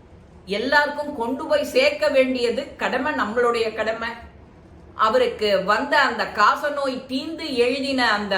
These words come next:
புஜங்கத்தை நாமளும் படிக்க, நம்மளுடைய உடல் ஆரோக்கியம் எப்போதும் எல்லாருக்கும்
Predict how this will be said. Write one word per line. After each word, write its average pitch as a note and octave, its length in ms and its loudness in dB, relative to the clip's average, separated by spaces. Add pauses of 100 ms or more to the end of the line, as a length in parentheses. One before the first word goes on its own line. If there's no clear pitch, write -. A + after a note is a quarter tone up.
(280)
புஜங்கத்தை C#4 600 0 (540)
நாமளும் C4+ 600 2
படிக்க, C4 600 0 (240)
நம்மளுடைய G#3+ 580 -2
உடல் A#3+ 440 2
ஆரோக்கியம் C4+ 800 0
எப்போதும் C#4 800 -2 (240)
எல்லாருக்கும் C4+ 1120 0